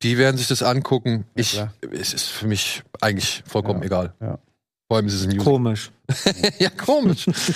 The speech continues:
Speaker 1: Aber ich muss auch sagen, ich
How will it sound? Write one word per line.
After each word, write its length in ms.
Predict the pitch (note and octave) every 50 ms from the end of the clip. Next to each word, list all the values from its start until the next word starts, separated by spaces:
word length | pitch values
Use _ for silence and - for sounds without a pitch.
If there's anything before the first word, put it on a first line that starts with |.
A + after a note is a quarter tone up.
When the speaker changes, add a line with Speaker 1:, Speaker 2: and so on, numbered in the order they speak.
| - - - - - - - - -
Speaker 1:
Aber 320 | C#3+ E3 F3 G3+ G#3+ A3 - - -
ich 160 | - C#3 -
muss 220 | D3+ G3 A#3+ - -
auch 180 | - A3 B3+
sagen, 420 | - - D3 C3+ C#3 D3 E3 G3 G3+ - - - - _ _ _
ich 240 | - B2+ - - -